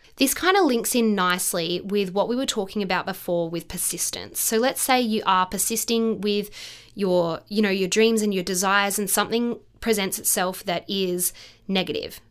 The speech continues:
It seems like a failure or a block, a obstacle, whatever, sometimes it's necessary to reject that thing. Like, sometimes the universe is just sending you a little challenge to see how you respond to it, to see if you know your worth,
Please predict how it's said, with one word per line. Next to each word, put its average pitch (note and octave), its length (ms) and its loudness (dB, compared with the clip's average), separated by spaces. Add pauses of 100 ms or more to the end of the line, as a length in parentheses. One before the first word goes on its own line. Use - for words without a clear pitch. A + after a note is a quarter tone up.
(120)
It F#3 220 -4 (420)
seems G3+ 320 2
like G#3 140 0
a A3+ 40 -2
failure F#3 580 0
or F#3+ 160 2
a G#3 60 2
block, F3+ 560 -2 (520)
a G#3 340 4
obstacle, F#3 680 -2
whatever, F#3+ 520 -2 (180)
sometimes D4+ 540 2
it's - 180 0
necessary G#3 580 -2
to - 120 -6
reject F#3+ 480 -2
that - 200 -4
thing. - 280 -10 (160)
Like, A3+ 100 2
sometimes A#3+ 580 4
the A#3 100 0
universe G#3+ 480 2
is D4 260 2
just A3 200 2
sending A#3+ 380 0
you G#3+ 140 2
a - 20 0
little G3+ 300 0
challenge G3+ 600 0
to G#3 80 -2
see G#3 280 2
how G3 160 2
you G3 200 -2
respond F#3+ 480 -4
to - 140 0
it, - 180 -4
to - 100 -2
see A#3+ 360 2
if A3 140 -4
you G#3 100 0
know F3+ 220 -2
your F3+ 220 -4
worth, - 440 -8